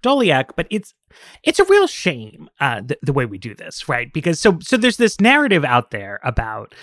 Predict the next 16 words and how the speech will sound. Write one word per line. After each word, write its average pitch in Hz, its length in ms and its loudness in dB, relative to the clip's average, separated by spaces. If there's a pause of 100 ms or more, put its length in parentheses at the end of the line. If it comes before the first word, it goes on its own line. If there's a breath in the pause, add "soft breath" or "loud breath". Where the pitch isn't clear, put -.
(140 loud breath)
like, 113 320 -6
crime 147 460 2
in 101 160 -8
Democrat 123 500 -4
cities. - 580 -16 (100)
Um, 139 320 0 (280 loud breath)
but 262 80 4
again, 269 300 2
the 220 200 -6
issue 339 400 0
is 131 220 -2
that 120 280 -2 (680)
there 269 280 2
is 330 200 -2
no 269 520 4 (100)
timely 170 880 -4